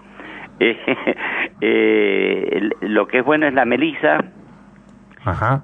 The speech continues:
Speaker 1: el azar,
Speaker 2: Sí.
Speaker 1: el tilo, eh, la valeriana y la pasionaria. O
Speaker 2: Ajá.
Speaker 1: sea, eh, la pasionaria vendría a ser el emburucuyá.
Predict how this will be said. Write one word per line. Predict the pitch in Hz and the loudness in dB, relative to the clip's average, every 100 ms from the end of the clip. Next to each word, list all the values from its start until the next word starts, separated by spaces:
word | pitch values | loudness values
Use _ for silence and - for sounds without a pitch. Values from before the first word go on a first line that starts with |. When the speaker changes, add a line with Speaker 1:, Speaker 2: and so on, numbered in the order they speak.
| - | -2
Speaker 1:
el | 127 107 | 0 2
azar, | 98 - 156 143 226 - - - - - - | 2 2 2 2 -4 -18 -20 -20 -20 -20 -8
Speaker 2:
Sí. | - 117 135 131 - - | -2 0 0 -4 -20 0
Speaker 1:
el | 113 98 | 0 0
tilo, | - 160 151 151 175 165 - - - - - - - - - - - | 0 0 4 2 2 -2 -18 -20 -20 -20 -20 -20 -20 -20 -20 -10 0
eh, | 123 117 | 2 4
la | 110 107 | 2 2
valeriana | 127 151 160 151 165 151 151 156 165 - - - - - - - - - | 2 2 0 2 4 4 2 0 -2 -12 -20 -20 -20 -20 -20 -20 -20 -10
y | 117 120 113 113 110 110 107 98 95 | -2 2 4 4 4 4 2 0 0
la | 104 - | 0 2
pasionaria. | 113 - 117 143 123 95 82 71 - - - - - - - - - | 0 0 2 2 2 0 -2 -2 -6 -20 -20 -20 -14 -12 -12 -20 -4
O | 113 | 0
Speaker 2:
Ajá. | 107 | 2
Speaker 1:
sea, | 139 127 | 4 2
eh, | 95 123 120 | 2 2 4
la | 113 | 4
pasionaria | - 123 143 175 190 | 2 2 2 4 4
vendría | 165 151 156 | 2 2 2
a | 147 | 2
ser | 156 143 | 0 2
el | 127 | 2
emburucuyá. | 123 117 117 101 120 165 135 | 2 2 2 2 2 4 2